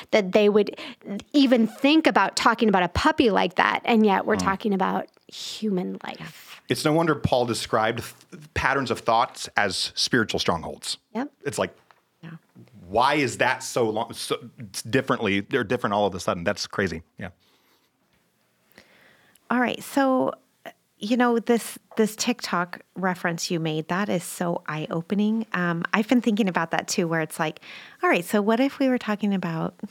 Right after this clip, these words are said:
Speaker 3: you know, everyone's favorite puppy or, um, gosh, that's a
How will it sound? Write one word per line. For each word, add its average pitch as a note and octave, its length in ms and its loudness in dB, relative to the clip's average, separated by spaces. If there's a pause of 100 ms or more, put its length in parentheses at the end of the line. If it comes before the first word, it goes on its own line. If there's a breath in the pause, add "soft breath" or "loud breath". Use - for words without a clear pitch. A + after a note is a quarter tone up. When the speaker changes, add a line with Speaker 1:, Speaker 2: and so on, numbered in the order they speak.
(120)
Speaker 3:
you A#3+ 180 -4
know, - 360 -4
everyone's F#3+ 480 -2
favorite F#3 360 -4
puppy - 480 -6
or, F3 380 -2 (500 loud breath)
um, E3+ 320 -2 (720)
gosh, - 320 -6
that's F#3 280 -2
a E3 240 0